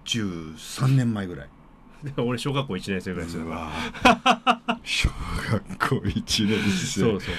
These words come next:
Speaker 2: それぐらいですね。
Speaker 1: へー。
Speaker 2: うん。
Speaker 1: ちょっと待って、ちょっと待って。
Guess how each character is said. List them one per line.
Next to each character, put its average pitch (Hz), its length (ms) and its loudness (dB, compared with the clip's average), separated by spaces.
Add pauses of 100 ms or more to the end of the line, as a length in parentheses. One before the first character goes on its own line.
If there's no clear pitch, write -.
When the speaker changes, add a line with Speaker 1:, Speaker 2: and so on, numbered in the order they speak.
(140)
Speaker 2:
そ 113 80 -4
れ 98 80 -2
ぐ 95 60 -4
ら 92 40 -2
い 90 40 -4
で 85 60 -10
す - 60 -14
ね。 80 120 -12 (220)
Speaker 1:
へ 90 60 -2
ー。 90 640 -2
Speaker 2:
う 80 40 -10
ん。 78 120 -10 (100)
Speaker 1:
ち - 120 0
ょ - 0 -
っ - 20 -2
と 131 80 4
待 107 80 -2
っ - 20 -8
て、 82 80 -6
ち - 80 -6
ょ 76 40 -8
っ - 20 -12
と 69 80 -10
待 - 180 -10
っ - 40 -10
て。 - 40 -12